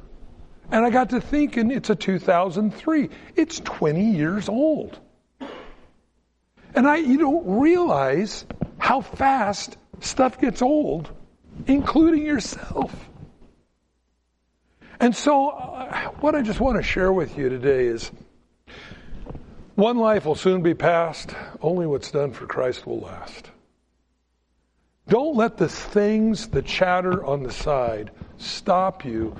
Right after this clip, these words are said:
from what God's called you to do. You see, God makes reference, writes down everything that we do. Now, that can be a real terror to some people, or it can be a real blessing.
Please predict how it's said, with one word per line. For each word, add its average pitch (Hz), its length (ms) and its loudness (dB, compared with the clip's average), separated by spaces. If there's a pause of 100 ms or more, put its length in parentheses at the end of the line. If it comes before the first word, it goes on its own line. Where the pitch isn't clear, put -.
(160)
from 135 160 -2
what 117 220 -4
God's 131 420 0
called 120 400 -6
you 110 340 -8 (220)
to 107 120 -12
do. 101 340 -10 (1600)
You 160 80 0
see, 185 380 0 (220)
God 196 520 0
makes 147 280 -2
reference, 123 680 -4 (300)
writes 147 400 0
down 117 320 -6 (160)
everything 139 800 -4 (380)
that 110 120 -8
we 110 220 -8
do. 92 260 -12 (1300)
Now, 143 140 0
that 220 200 2
can 214 140 0
be 220 80 2
a 185 80 2
real 202 300 4
terror 208 420 0
to 127 120 -6
some 190 280 0
people, 156 360 -4
or 165 200 -2
it 147 80 -4
can 135 120 -2
be 151 100 0
a 147 60 0
real 147 160 2
blessing. 131 580 -2